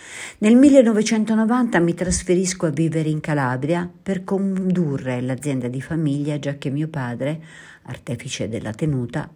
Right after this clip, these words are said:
era venuto a meno. In principio non è stato facile, poiché la mentalità del posto era ostile nei riguardi di una donna imprenditrice.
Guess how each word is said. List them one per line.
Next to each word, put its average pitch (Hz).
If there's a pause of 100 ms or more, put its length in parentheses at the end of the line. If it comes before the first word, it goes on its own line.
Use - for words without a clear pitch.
(140)
era 196
venuto 165
a 131
meno. 101 (1080)
In 233
principio 233
non 202
è 208
stato 139
facile, 131 (120)
poiché 165
la 196
mentalità 190
del 196
posto 226
era 180
ostile 165
nei 123
riguardi 120
di 127
una 123
donna 131
imprenditrice. 123